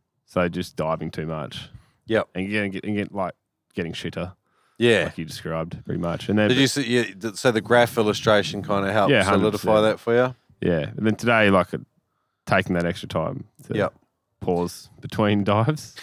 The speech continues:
Speaker 2: You guys both got a lot better at tucking your head in too, 'cause you were both guilty of, like, craning.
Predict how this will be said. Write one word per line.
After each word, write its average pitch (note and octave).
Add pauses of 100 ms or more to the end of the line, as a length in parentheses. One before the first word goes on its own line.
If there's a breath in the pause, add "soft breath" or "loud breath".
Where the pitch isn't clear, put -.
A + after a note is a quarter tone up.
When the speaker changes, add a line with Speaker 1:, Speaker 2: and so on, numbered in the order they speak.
(320 loud breath)
Speaker 2:
You E3
guys F#3
both D3+
got C#3
a -
lot B2
better A#2
at F#2
tucking A#2
your G2
head G#2+
in F2+
too, F#2+
'cause F#2+
you A#2+
were A2+
both A#2 (120)
guilty G#2
of, E2+
like, F#2
craning. F#2+